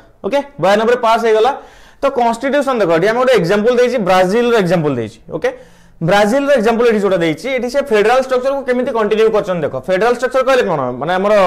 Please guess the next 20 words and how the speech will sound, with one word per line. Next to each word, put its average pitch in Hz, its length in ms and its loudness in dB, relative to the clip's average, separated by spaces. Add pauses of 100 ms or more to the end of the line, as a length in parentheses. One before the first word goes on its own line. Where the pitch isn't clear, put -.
(460)
power 214 320 4
divide 254 280 4
ଯୋଉଟା 254 180 2
କରାହଉଛି, 247 400 0 (260)
right? 202 280 2 (280)
Center, 208 540 0
state 226 440 0
ଆଉ 254 100 2
ତଳକୁ 226 360 2
ଯୋଉ 247 80 2
power 233 280 2
divide, 233 240 2
ତାକୁ 233 200 -2
କ'ଣ 233 80 -2
କୁହାଯାଉଛି? 185 240 -2
Federal 214 280 0
structure 240 280 -4
କୁହାଯାଉଛି। 240 400 -4
ତ - 400 -20
ଦେଖ 226 140 0